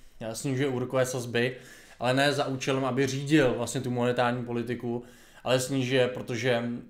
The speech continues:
a, už vidí problém a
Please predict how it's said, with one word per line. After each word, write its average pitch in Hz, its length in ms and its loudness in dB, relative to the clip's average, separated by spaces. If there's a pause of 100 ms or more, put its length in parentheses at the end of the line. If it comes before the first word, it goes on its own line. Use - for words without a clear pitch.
(180)
a, 113 280 -6
už 117 280 -4
vidí 113 640 -6
problém 117 680 0 (800)
a 113 440 0